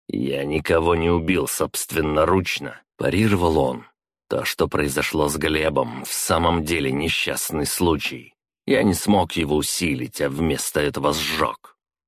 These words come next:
Правда, в последний момент я попытался поглотить его... душу. Ведь мать и отец жили в моем сосредоточении. Порой я слышал их голоса. Мне было не жалко пустить к ним их младшего сыночка".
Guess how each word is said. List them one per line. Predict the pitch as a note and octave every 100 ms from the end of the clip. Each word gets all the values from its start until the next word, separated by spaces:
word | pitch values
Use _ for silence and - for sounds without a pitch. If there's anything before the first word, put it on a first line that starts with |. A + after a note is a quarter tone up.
| _
Правда, | E2+ C#2+ F2 E2
в | -
последний | - D2+ - D#2+ C#2+ D2+
момент | C#2+ C#2+ D2 D2 D2
я | D2+
попытался | D#2 D2 C#2+ D#2 D2 -
поглотить | D2+ D2 D2 D2+ - D#2 C#2 -
его... | D2+ D2 D2 C#2+ C2 B1 B1 - -
душу. | C#2+ C#2 E2+ E2 D2+ - D2+ B1 - _ _ _ _
Ведь | - C#2+ - G2
мать | G#2 G#2 F#2+
и |
отец | F2+ - F2+ E2
жили | D#2 E2 E2+ D2
в | D2
моем | D2 D2 D2+
сосредоточении. | F2+ - D#2 C#2+ C2+ B1+ - E2+ D#2 - C#2 B1 A#1+ - _ _ _
Порой | - C2+ D#2 D2
я | D2
слышал | - E2+ E2 - E2
их | E2 D#2+
голоса. | E2 E2 D#2 - D#2+ C2+ - - _ _ _ -
Мне | A1 C#2+ G#2+
было | A2 E2+ D#2+
не | D2+
жалко | D2 D#2 F2+ D#2 D#2 D2+
пустить | C#2+ - - F#2 -
к | -
ним | F2 E2 D#2+
их | - E2
младшего | C#2+ C#2 C2+ - - C#2+ C2+
сыночка". | - - C#2 C2 - - - -